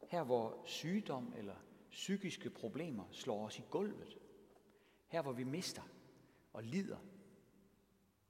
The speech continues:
Lige her, midt i virkelighedens verden, lover Jesus os, at Gud ikke vil forlade os, mens vi falder.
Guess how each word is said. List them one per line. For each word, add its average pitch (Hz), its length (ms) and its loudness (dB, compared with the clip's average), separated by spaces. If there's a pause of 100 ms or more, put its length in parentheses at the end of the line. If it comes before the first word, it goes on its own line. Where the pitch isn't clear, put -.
(1120)
Lige 196 200 -2
her, 175 180 -2 (1400)
midt 190 240 -2
i 120 300 -6 (520)
virkelighedens 120 800 -8
verden, 107 340 -10 (1300)
lover 151 440 -2
Jesus 127 480 -6
os, 87 160 -10
at - 200 -14
Gud 180 200 -8
ikke 170 220 -8
vil 110 100 -12
forlade 117 440 -10
os, 92 300 -20 (420)
mens - 420 -6
vi 107 80 -12
falder. - 400 -12